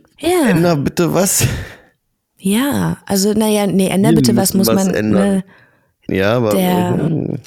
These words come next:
Speaker 1: Ähm, also erstmal muss man ja bemerken, dass man eifersüchtig ist. Dafür gehört, weil manchmal benimmt man sich wie ein Trottel und man bekommt's nicht mal mit.
Speaker 2: Ja,
Speaker 1: So,
Speaker 2: da
Speaker 1: und manche
Speaker 2: hat man
Speaker 1: Leute
Speaker 2: eine
Speaker 1: sind
Speaker 2: gute
Speaker 1: auch so
Speaker 2: Portion
Speaker 1: un-
Speaker 2: Selbstreflexion.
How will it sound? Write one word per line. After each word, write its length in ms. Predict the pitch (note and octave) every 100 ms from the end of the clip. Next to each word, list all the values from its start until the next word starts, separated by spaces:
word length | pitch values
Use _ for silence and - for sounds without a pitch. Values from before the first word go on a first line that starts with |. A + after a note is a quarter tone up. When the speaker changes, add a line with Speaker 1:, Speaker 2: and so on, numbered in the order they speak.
| - _ _ _ _ - - - - - - - - - -
Speaker 1:
Ähm, 1400 | A3+ A3 A3 A3 A3+ A3 G#3 G#3 G3+ G#3 G#3 G3+ G#3 - _ -
also 200 | G#3 G3
erstmal 340 | G#3+ - B3+
muss 140 | B3 A#3
man 140 | A3+
ja 140 | G#3
bemerken, 560 | F#3 F3+ F3 E3+ E3+ D#3
dass 160 | D3 -
man 140 | E3
eifersüchtig 600 | D#3 D3+ E3 D#3 - D#3
ist. 180 | C#3+ -
Dafür 240 | D#3 - F3+
gehört, 400 | F3+ F#3+ F#3+ F#3+
weil 140 | F3
manchmal 340 | F#3 F#3+ A3
benimmt 280 | G3+ G#3 G#3
man 120 | G#3+
sich 220 | G3 F#3 -
wie 40 |
ein 80 | E3+
Trottel 360 | - F#3 A#3+
und 120 | A3 F3
man 120 | F3
bekommt's 440 | D#3+ - E3 -
nicht 180 | E3 -
mal 120 | F#3+
mit. 300 | G3 D3+ - -
Speaker 2:
Ja, 200 | G2 G2 F#2+
Speaker 1:
So, 120 | F2
Speaker 2:
da 80 | -
Speaker 1:
und 60 |
manche 240 | F#2 F#2+ G#3+
Speaker 2:
hat 60 |
man 120 | -
Speaker 1:
Leute 120 | - A#3
Speaker 2:
eine 80 |
Speaker 1:
sind 80 | G#3+
Speaker 2:
gute 180 | A3 - B2+ A#2+
Speaker 1:
auch 60 |
so 120 | A2+ B2+
Speaker 2:
Portion 280 | G#2 A3
Speaker 1:
un- 60 | A3+
Speaker 2:
Selbstreflexion. 880 | C#3 - - F#2+ F#2+ - - D#2+ F2